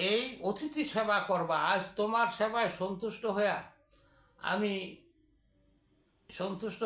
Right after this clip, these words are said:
হয়ে আছি, এবং শিব, নারদ সবাই তোমার সেবায় সন্তুষ্ট। আমি আশীর্বাদ করছি, তুমি যতদিন থাকবে এই পৃথিবীতে, ততদিন তুমি অতিথি সেবা করবে।"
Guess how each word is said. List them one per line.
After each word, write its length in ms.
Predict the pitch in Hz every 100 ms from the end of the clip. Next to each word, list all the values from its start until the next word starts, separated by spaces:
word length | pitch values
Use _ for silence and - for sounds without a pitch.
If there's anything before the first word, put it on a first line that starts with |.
| 202
হয়ে 160 | 214 190
আছি, 220 | 156 156 147 - _ _ _ _ -
এবং 260 | 156 185 214 190 -
শিব, 280 | 208 220 185 196
নারদ 300 | 202 214 208 -
সবাই 240 | 185 202 208 208
তোমার 200 | 196 202 -
সেবায় 300 | 196 196 190 -
সন্তুষ্ট। 440 | 160 156 165 - - 135 - _ _ _ _ _ _ _ _ _ _ _ _ -
আমি 160 | - 214 185
আশীর্বাদ 420 | - 214 196 226 214
করছি, 200 | 214 214 214
তুমি 180 | 214 214 190
যতদিন 420 | 180 185 233 226 220 175
থাকবে 380 | 165 208 214 175 - - _ _ - _ _
এই 180 | - 190 175
পৃথিবীতে, 540 | 208 190 220 233 226 214 190
ততদিন 420 | 190 214 233 233 185
তুমি 240 | 196 214 247 277 - _ - 214
অতিথি 340 | 277 320 330 -
সেবা 220 | 196 185 156
করবে।" 300 | 147 - -